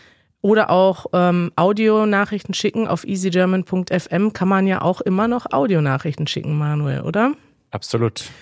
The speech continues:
Speaker 1: Und wir würden uns dafür interessieren, wie ist das denn jetzt im Moment, die Situation in eurem Land? Schreibt uns gerne mal, schickt uns eine Audionachricht und wir können die natürlich auch anonymisiert vorlesen oder vortragen, ähm, wenn ihr da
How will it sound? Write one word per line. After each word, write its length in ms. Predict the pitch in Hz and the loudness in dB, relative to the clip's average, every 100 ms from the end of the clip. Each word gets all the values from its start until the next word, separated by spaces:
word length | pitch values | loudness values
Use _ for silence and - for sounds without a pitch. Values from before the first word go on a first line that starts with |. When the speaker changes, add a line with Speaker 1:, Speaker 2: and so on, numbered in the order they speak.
| - _ _ | -20 _ _
Speaker 1:
Und 180 | - 202 | 0 4
wir 160 | 214 226 | 4 4
würden 160 | 233 | 2
uns 220 | 226 - | 2 0
dafür 280 | - 208 233 | 0 0 2
interessieren, 540 | 214 208 190 262 254 175 | 0 0 -2 2 2 2
wie 80 | |
ist 160 | - - | -2 0
das 140 | 226 | -2
denn 160 | - 165 | 0 0
jetzt 200 | 165 - | 0 0
im 60 | 165 | 0
Moment, 680 | 156 151 165 196 - - - | 2 2 0 -2 -6 -10 -10
die 200 | 160 165 | -6 -4
Situation 720 | 160 175 160 - 170 185 196 | -2 -2 -2 0 0 2 0
in 160 | 175 | 0
eurem 300 | 165 165 156 | 0 2 2
Land? 200 | 151 208 | 0 0
Schreibt 320 | - 190 208 | -2 -2 0
uns 220 | 220 208 - | -2 -2 -2
gerne 240 | 185 190 | -2 0
mal, 380 | 185 180 180 185 | 0 2 2 0
schickt 260 | - 185 | -4 -4
uns 160 | 196 170 | -2 -2
eine 100 | 175 | 0
Audionachricht 600 | 175 190 180 175 180 - | 2 2 2 0 0 -2
und 100 | 175 | -2
wir 80 | 180 | 0
können 220 | - 180 | 0 2
die 60 | 180 | 2
natürlich 500 | 170 - 175 175 160 | 0 0 -2 -2 -2
auch 160 | 165 | -4
anonymisiert 880 | - 175 175 170 170 156 175 190 - _ - - _ _ _ | 0 0 2 2 2 2 2 0 -2 _ -20 -20 _ _ _
vorlesen 640 | - - 180 185 175 175 175 | -6 2 4 4 4 4 2
oder 240 | 160 156 | 2 2
vortragen, 920 | 151 - 160 170 - 151 151 160 160 160 | 0 0 -2 -2 -2 0 2 2 0 0
ähm, 380 | 170 160 151 151 | 0 0 0 0
wenn 140 | 156 | 0
ihr 160 | 156 147 | 0 -2
da 360 | 151 147 156 | 0 0 0